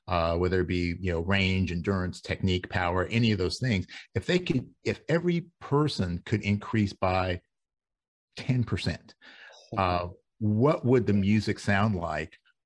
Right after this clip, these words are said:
Speaker 1: in another year or two years or three years? And then what's the next generation gonna sound like? And what's the next gen? So we're, we're helping to
Speaker 2: Yeah.
Speaker 1: build music and make trumpet playing so much more, uh, dynamic. Uh, but, but we can't do that if we don't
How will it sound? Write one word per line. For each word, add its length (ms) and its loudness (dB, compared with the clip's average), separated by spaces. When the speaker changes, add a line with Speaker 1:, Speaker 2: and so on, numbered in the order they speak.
Speaker 1:
in 80 2
another 320 2
year 360 2
or 100 0
two 200 -2
years 320 0
or 60 -4
three 260 -2
years? 380 -4
And 180 0
then 300 4
what's 240 2
the 80 4
next 260 0
generation 480 0
gonna 140 -2
sound 240 -8
like? 100 -10
And 80 -2
what's 140 0
the 80 0
next 220 2
gen? 140 0
So 140 4
we're, 320 4
we're 140 4
helping 400 -2
to 120 0
Speaker 2:
Yeah. 100 -10
Speaker 1:
build 380 2
music 480 0
and 180 -2
make 200 0
trumpet 320 -2
playing 320 0
so 200 0
much 240 -2
more, 460 0
uh, 400 -2
dynamic. 640 2
Uh, 360 0
but, 260 0
but 140 2
we 140 0
can't 260 -2
do 160 2
that 220 0
if 120 -8
we 100 0
don't 380 0